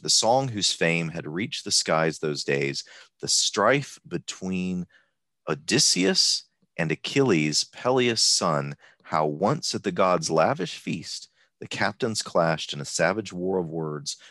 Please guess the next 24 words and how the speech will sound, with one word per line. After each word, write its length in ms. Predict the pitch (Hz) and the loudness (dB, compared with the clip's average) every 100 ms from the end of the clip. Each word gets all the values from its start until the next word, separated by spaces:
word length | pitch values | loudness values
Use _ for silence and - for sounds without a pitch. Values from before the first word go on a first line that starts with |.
| _ | _
while 160 | 71 - | -2 2
Agamemnon, 680 | 92 123 123 123 87 71 71 | 2 2 -2 -2 -2 -2 -4
lord 240 | 76 113 | -2 -2
of 100 | 135 | 0
Armes, 500 | 101 80 71 67 67 - - - | 0 -2 -4 -8 -10 -12 -20 -14
rejoiced 480 | 82 76 95 113 - | -12 -2 -2 0 -4
at 80 | - | -6
heart 320 | 85 73 - _ _ - | -6 -6 -8 _ _ -6
that 80 | 78 | -2
Achaea's 460 | 76 - 85 80 | -2 0 0 0
bravest 440 | 73 82 76 73 - | -2 -4 -2 -4 -6
men 240 | 76 71 | -8 -10
were 120 | 76 | -12
battling 480 | - 71 71 - 87 | -4 -2 -2 -6 -10
so. 180 | - - - _ _ _ _ _ _ _ _ _ _ _ _ _ _ | -10 -10 -14 _ _ _ _ _ _ _ _ _ _ _ _ _ _
And 380 | 85 78 76 69 | 0 2 0 0
that 260 | 87 131 - | 2 2 2
was 160 | 92 | -2
the 120 | 80 80 | 0 0
song 500 | - 73 71 69 69 _ _ | 0 0 -4 -6 -12 _ _
the 80 | 76 | -4
famous 360 | 95 87 80 | 0 0 0
harper 300 | - 78 76 | 0 -2 -4
sang, 460 | 73 - 73 69 71 | -6 -4 -4 -4 -10